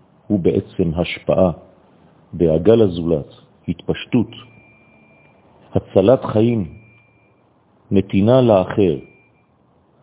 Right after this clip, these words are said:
אברהם מציל את לוט. אברהם מכניס סורחים. אברהם משתדל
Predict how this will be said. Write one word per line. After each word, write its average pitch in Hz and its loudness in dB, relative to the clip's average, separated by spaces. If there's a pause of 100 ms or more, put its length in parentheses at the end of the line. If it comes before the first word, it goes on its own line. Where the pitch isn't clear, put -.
(800)
אברהם 104 2 (760)
מציל 87 -4
את - -4
לוט. 98 0 (1160)
אברהם 95 2
מכניס 107 -4 (120)
סורחים. 87 -4 (1300)
אברהם 101 2
משתדל 113 -4